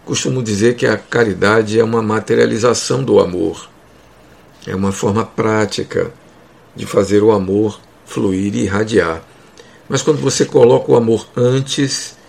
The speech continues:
a caridade se estabelece de maneira tranquila e natural, né?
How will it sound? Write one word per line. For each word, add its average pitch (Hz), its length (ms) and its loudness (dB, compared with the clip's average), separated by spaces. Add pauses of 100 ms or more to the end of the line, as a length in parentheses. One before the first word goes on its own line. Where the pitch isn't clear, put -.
(320)
a 120 100 -4
caridade 110 540 2
se - 100 -6
estabelece 117 580 0
de 127 100 -8
maneira 127 380 -2
tranquila 110 760 -4
e 101 40 -2
natural, 95 600 -2
né? 90 220 -10